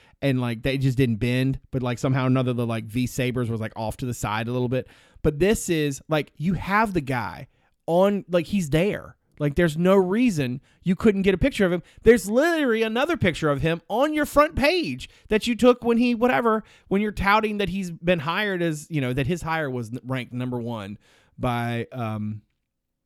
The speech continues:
by U S A Today. But you had him there in his Lobos tie, right? And it, uh, it's just so funny to me that they just, they just took the U V A picture and just, like, "Hey, let's just change the color of his tie."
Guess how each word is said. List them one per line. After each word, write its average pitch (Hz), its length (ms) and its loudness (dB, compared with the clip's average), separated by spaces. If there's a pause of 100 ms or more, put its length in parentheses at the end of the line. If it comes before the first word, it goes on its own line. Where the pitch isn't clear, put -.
(360)
by 127 200 -2
U 127 160 0
S - 140 -6
A 120 60 -6
Today. 104 300 -10 (280)
But 180 200 -2
you 220 100 0
had 262 320 -2
him 190 220 0
there 113 180 -6
in 208 200 -2
his 240 260 0
Lobos 226 580 4
tie, 226 460 -8 (340)
right? 185 280 -2 (400)
And 202 300 -2 (100)
it, 208 180 -6 (240)
uh, 156 360 -6
it's 165 180 -4
just - 360 -8
so 202 220 0
funny 190 400 -4
to 131 140 -8
me 104 360 -12 (280)
that 151 140 -4
they 185 100 0
just, 170 300 -4
they 165 160 -2
just - 280 -6
took 208 260 -2
the 202 100 -6
U 190 180 -2
V 180 160 -2
A 185 140 -2
picture - 440 -6
and 127 200 -6
just, 135 300 -4
like, 127 220 -6
"Hey, 143 220 -4
let's 120 320 -8
just 127 260 -8
change 135 300 -4
the 127 60 -8
color 123 220 -4
of 117 60 -6
his 117 120 -6
tie." 127 300 -10